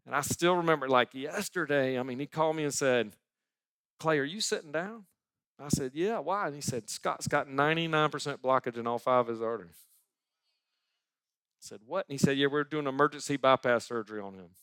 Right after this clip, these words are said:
He said, "If he'd have run this weekend, he'd have died." <sighs> I mean, I can't even talk about it. And so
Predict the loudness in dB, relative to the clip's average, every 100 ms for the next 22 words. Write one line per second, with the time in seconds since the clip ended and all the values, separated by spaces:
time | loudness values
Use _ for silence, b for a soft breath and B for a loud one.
0 | _ _ _ _ _ _ _ _ _ _
1 | _ _ _ -12 -2 2 2 0 B B
2 | B B -6 -4 -2 0 2 4 2 0
3 | -4 -2 -2 -2 -2 -4 2 4 4 2
4 | -6 _ _ _ _ _ _ _ _ _
5 | _ _ _ _ _ _ _ _ _ _
6 | _ _ _ _ _ b b b b b
7 | _ _ B B B B B -12 -2 2
8 | 2 2 -2 -4 0 -2 0 0 0 0
9 | -4 -2 2 2 0